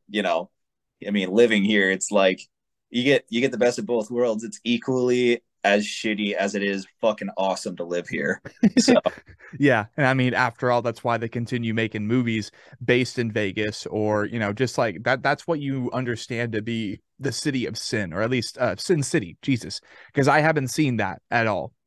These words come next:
Speaker 2: So disclaimer, um, I'm not that cultured yet. Um,
Speaker 1: <laughs>
Speaker 2: but I, like, that's kind of the first thing I think of. And I've heard of, like, the, the, the conspiracies that behind the scenes, like, the casinos are ran by the Mormon church and shit. I'm like, "Whoa."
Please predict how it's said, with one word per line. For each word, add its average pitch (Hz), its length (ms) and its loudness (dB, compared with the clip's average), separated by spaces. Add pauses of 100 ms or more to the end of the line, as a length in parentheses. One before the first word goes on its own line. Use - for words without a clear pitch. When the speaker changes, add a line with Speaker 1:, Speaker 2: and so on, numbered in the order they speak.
Speaker 2:
So 107 260 0
disclaimer, 110 800 0
um, 104 260 0
I'm 107 100 0
not 123 200 2
that 110 200 2
cultured 104 540 -6 (120)
yet. 110 320 -2 (560)
Um, 113 340 4
Speaker 1:
<laughs> - 220 0 (240)
Speaker 2:
but 123 400 4 (200)
I, 127 180 -2
like, 123 220 0
that's 131 240 -2
kind 151 200 -2
of 135 60 -6
the 123 120 -4
first 135 240 -2
thing 131 160 -4
I 104 100 -4
think 131 260 -2
of. 95 220 -4
And 110 100 -2
I've 104 160 -2
heard 123 200 2
of, 113 120 -4
like, 104 200 0
the, 101 280 -2
the, 95 260 -2
the 113 80 -6
conspiracies 120 800 -2
that 104 160 0
behind 113 340 0
the 110 60 -2
scenes, 113 440 -4
like, 101 160 0
the 104 80 -6
casinos 120 600 -4
are 107 80 -2
ran 107 240 0
by 107 140 2
the 104 100 -2
Mormon 110 380 0
church 113 360 -4
and 120 140 -4
shit. 117 260 0
I'm 113 80 -2
like, 101 220 -2
"Whoa." 95 640 0